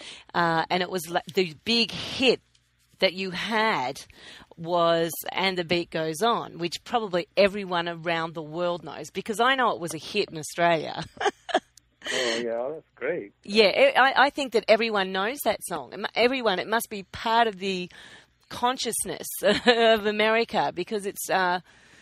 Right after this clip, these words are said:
Speaker 1: it, it crossed over. It wasn't only R and B, it crossed over to commercial. You know, it was, um, in a
Speaker 2: Yeah.
Speaker 1: time when,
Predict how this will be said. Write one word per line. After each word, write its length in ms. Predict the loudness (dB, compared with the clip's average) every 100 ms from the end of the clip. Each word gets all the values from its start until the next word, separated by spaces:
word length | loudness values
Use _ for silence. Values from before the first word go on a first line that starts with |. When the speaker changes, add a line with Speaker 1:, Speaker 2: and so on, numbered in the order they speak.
| _ _
Speaker 1:
it, 360 | -12 -10 0 2
it 100 | 2
crossed 420 | 2 2 2 2
over. 380 | 4 4 2 -2
It 80 | 0
wasn't 320 | 0 -2 -2
only 320 | -2 -2 0
R 220 | 2 2
and 100 | -2
B, 120 | -2 -2
it 140 | -2
crossed 380 | -2 -4 -2 0
over 240 | 0 0
to 80 | -6
commercial. 720 | -8 -8 -6 -6 -6 -8 -10
You 100 | -8
know, 120 | -6 -6
it 180 | -6
was, 300 | -6 -8 -6
um, 300 | -4 -6 -8 -10
in 160 | -6
a 40 | -6
Speaker 2:
Yeah. 60 |
Speaker 1:
time 380 | -4 -2 0 -2
when, 220 | -4 -6